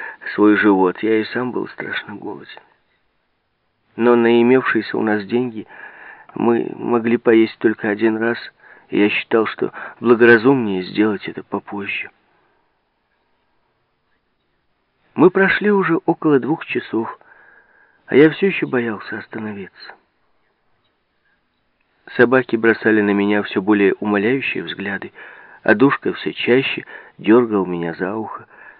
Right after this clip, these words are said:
всё сильнее тёр живот. Наконец, я решил, что мы достаточно далеко отошли от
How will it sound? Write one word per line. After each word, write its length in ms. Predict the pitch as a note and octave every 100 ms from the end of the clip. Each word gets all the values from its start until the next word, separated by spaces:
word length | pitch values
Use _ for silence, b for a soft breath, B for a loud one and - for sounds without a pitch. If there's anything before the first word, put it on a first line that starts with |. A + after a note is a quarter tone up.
| B
всё 200 | - F#2+
сильнее 460 | - F#2+ G#2 E3+ D#3
тёр 240 | - F#2
живот. 380 | E2+ F#2 F#2 C3 - - _ _ _ _ _ _ _ _ _ _ _ _ _ _ _ _ _ _
Наконец, 500 | A2 G2 - G#2 A#2 - - B B B B B
я 160 | - G#2+
решил, 360 | G#2+ - A2+
что 180 | G#2 -
мы 140 | G#2+ G#2
достаточно 720 | G#2+ - A2 - - G#2+ G2+
далеко 540 | F2+ G2+ G2+ - A2+
отошли 460 | B2 G#2 F2+ - F#2
от 140 | F2+